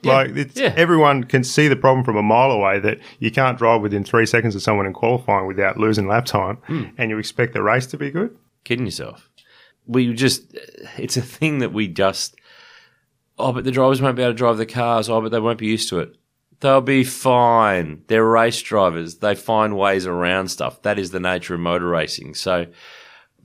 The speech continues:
Speaker 1: then you take away one element of arguments. There'll still be forty-three others, but make the, like, make them have, I think having a wing on a race car looks good, but make it ineffective.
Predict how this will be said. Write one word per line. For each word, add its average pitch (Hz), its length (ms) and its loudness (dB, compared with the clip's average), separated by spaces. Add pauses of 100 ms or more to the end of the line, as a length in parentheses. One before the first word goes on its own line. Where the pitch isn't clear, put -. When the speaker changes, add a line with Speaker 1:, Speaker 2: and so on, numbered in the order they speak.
(140)
Speaker 1:
then 123 240 -2
you 120 80 0
take 123 260 -2
away 104 220 2
one 104 420 -2
element 101 400 -4
of 95 160 -6
arguments. 90 580 0
There'll 110 140 -2
still 147 160 -4
be 107 80 -4
forty-three 87 560 -6
others, 92 400 -6
but - 340 -2 (880)
make 139 260 -4
the, 139 100 -4
like, 101 500 -6
make 165 240 -2
them 143 140 -8
have, 117 240 -4
I 147 100 0
think 147 200 -6
having 117 340 -2
a 98 80 0
wing 107 320 0
on 104 120 2
a 92 120 2
race 92 280 0
car 85 340 -4
looks 113 260 -2
good, 233 320 0 (640)
but - 180 -6
make 196 220 -2
it 160 40 0
ineffective. 160 720 -6